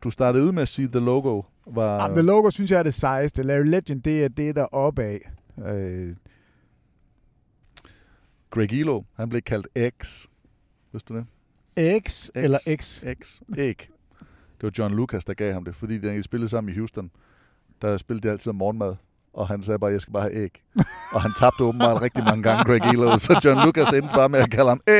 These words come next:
Speaker 1: X.
Speaker 2: <laughs> Det er sådan noget, synes jeg er fedt.
Speaker 1: Ja. Øhm, men der er ikke nogen her.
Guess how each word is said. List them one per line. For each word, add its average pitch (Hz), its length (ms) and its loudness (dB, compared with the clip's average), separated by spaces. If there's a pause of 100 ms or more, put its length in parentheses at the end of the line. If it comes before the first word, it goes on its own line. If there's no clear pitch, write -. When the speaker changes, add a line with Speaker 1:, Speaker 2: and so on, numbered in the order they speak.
(180)
Speaker 1:
X. - 240 -10 (880)
Speaker 2:
<laughs> 165 1040 -4
Det 175 60 2
er 175 40 2
sådan 208 160 0
noget, 196 180 2
synes 175 180 -4
jeg 156 80 2
er 135 60 -2
fedt. 139 260 -2
Speaker 1:
Ja. 180 180 -4 (800)
Øhm, 104 480 0 (200)
men 131 160 0
der 160 40 2
er 170 40 4
ikke 185 100 -2
nogen 196 160 0
her. 202 160 2